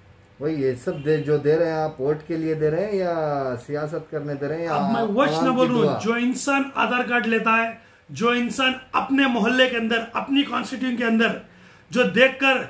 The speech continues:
Speaker 2: इन्हें हमारा आदमी, इन्हें कॉन्स्टिट्यूशन का आदमी, उसे देख को देने वाला, उन्हें voter, उन्हें, उन्हें क्यों, उन्हें भी कहीं को ले रहा राशन, उन्हें चुपके नहीं ले रहा राशन,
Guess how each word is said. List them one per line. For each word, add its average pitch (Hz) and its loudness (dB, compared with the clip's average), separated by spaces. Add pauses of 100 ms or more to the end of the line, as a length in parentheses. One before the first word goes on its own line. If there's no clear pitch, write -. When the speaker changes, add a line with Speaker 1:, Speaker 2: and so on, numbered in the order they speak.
(200)
Speaker 2:
इन्हें 240 0
हमारा 240 0
आदमी, 240 0
इन्हें 240 -2
कॉन्स्टिट्यूशन 233 -6
का 233 0
आदमी, 226 0 (220)
उसे 202 0
देख 262 2
को 277 0
देने 247 2
वाला, 240 2 (260)
उन्हें 269 2
voter, 254 2
उन्हें, 202 0 (240)
उन्हें 269 0
क्यों, 294 2 (300)
उन्हें 269 2
भी 311 4
कहीं 285 0
को 294 -2 (300)
ले 254 0
रहा 247 -2
राशन, 285 -2 (280)
उन्हें 269 2
चुपके 294 0
नहीं 277 6
ले 262 6
रहा 240 2
राशन, 226 0